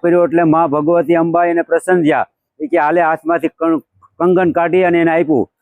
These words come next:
એ કે, "તારું મૂળ જગ્યાએ વયો જા." તો રામ બાપુ કે, "હું કરમણ પી-, મારી મૂળ જગ્યા તો વળાકમાં બિલા સમઢિયાળા છે અને કર્મ-, કર્મભૂમિ દેવકી ગાલોડ છે. તો ક્યાં જાવ?" કે, "દેવકી ગાલોડ વયા જાઓ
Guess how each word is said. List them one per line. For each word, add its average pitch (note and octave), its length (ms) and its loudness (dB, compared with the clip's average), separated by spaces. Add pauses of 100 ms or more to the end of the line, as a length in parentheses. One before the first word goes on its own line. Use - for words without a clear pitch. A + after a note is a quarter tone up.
(200)
એ D3+ 40 -8
કે, F3 140 -2
"તારું E3+ 320 0
મૂળ E3+ 200 0
જગ્યાએ F3 320 2
વયો F3+ 180 2
જા." D#3 220 0
તો - 240 -8
રામ D#3+ 220 -2
બાપુ E3+ 240 0
કે, F3 120 -4
"હું E3+ 180 2
કરમણ E3+ 420 0
પી-, E3 200 0 (360)
મારી D#3 160 -2
મૂળ D#3 260 2
જગ્યા F3 340 0
તો F3+ 400 0 (1200)
વળાકમાં E3+ 460 0
બિલા F3+ 240 2
સમઢિયાળા F3 540 0
છે C3+ 220 0 (360)
અને D3 260 2
કર્મ-, F3 340 0
કર્મભૂમિ F3 580 0
દેવકી F#3 340 2
ગાલોડ D#3 280 2
છે. A2 140 -2
તો - 340 -12
ક્યાં F#3 300 0
જાવ?" E3 200 0
કે, D3+ 160 -2
"દેવકી E3+ 340 2
ગાલોડ F3 260 2
વયા F3+ 200 4
જાઓ F#3 260 0